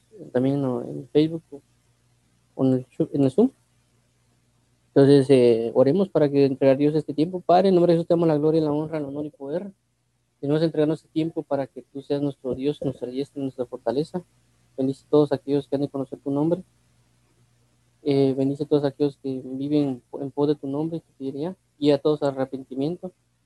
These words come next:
Ayúdanos a, por favor, entregarnos a ti, Padre bendito, y poder comprender hoy tu palabra.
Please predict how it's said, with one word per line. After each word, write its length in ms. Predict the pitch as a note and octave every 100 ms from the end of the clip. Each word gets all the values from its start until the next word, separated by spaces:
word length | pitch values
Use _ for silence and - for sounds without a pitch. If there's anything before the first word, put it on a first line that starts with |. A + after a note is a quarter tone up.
| _ _ _
Ayúdanos 380 | - C#3+ D3+ D3+
a, 60 | D3+
por 240 | - C3
favor, 240 | C3 B2+ C#3+
entregarnos 500 | C3+ C3 C3 D3 C3+
a 100 | A#2
ti, 180 | -
Padre 340 | C#3 D3+ D3+ D3
bendito, 440 | C3 C#3+ - E3 - _
y 140 | - B2
poder 280 | - B2+
comprender 460 | B2+ C#3+ C3+ B2+ C3+
hoy 60 | C3+
tu 120 | -
palabra. 480 | B2 B2 D3+ F3+